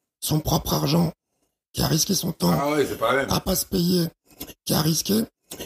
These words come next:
Speaker 1: et, euh, si ça marche pas, il risque tout. Les deux sont dans une démarche de création et de développement, qui est autant louable l'une que l'autre, mais je dis juste que la notion d'entrepreneur, c'est quelqu'un qui risque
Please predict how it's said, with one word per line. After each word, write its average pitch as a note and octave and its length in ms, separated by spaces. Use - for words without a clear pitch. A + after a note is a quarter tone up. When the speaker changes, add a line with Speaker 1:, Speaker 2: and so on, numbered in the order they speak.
Speaker 1:
et, D3 240
euh, C#3 240
si - 100
ça E3 140
marche D#3 220
pas, B2 240
il C#3 100
risque C3+ 240
tout. B3+ 240
Les E3+ 200
deux G#3+ 200
sont - 160
dans D#3 120
une D#3+ 100
démarche E3 300
de D3 60
création - 500
et C3+ 80
de D2+ 40
développement, D3 520
qui D#3+ 80
est - 140
autant G#3 280
louable F3+ 360
l'une D3 200
que - 120
l'autre, F#3+ 260
mais D3 100
je D3+ 120
dis D3+ 180
juste G#3 260
que D3 100
la F3 160
notion G#3 260
d'entrepreneur, D#3 760
c'est - 160
quelqu'un F#3 400
qui G3 240
risque F3+ 380